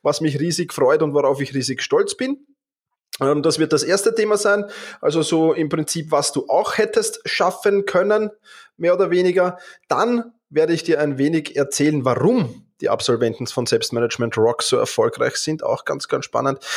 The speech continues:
Was dich zweitausendachtzehn erwartet, sowohl als auf Selbstmanagement Rocks, als auch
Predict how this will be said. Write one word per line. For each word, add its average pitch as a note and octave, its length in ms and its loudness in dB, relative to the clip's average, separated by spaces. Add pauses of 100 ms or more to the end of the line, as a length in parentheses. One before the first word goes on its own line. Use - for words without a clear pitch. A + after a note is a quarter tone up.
(140)
Was C3 120 2
dich - 160 2
zweitausendachtzehn E3 800 4
erwartet, D#3 460 4
sowohl D#3+ 360 4
als D3 240 0
auf - 160 -2
Selbstmanagement C#3+ 760 -2
Rocks, C#3 300 0
als C#3 220 2
auch - 240 0